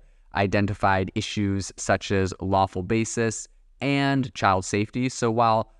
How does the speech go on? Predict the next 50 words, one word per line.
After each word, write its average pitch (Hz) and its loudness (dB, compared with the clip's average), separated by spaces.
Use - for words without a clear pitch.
Chat 175 2
G 160 -4
P 127 -2
T 123 0
resumed 107 0
its - -4
service 135 -2
in 117 -2
Italy 117 0
after 101 0
making 104 -2
a - -2
bunch 98 -2
of 101 -6
changes, 139 0
investigations 143 0
are 104 0
still - 0
ongoing 101 0
there, 123 2
as 101 -2
well 104 2
as 95 0
a 98 -4
bunch 98 -2
of 90 -6
other 101 -2
E 110 -2
U 110 -2
D 107 -2
D 110 -2
P 113 -2
As. 113 -2
So 123 2
I 117 2
think 170 0
at 123 0
the 117 2
moment, 117 2
you 113 -2
know, 110 0
Open 117 -2
A 120 2
I 110 4
is 107 -2
gonna 110 -2
have 107 0
to 98 -6
kind 107 0
of 95 -2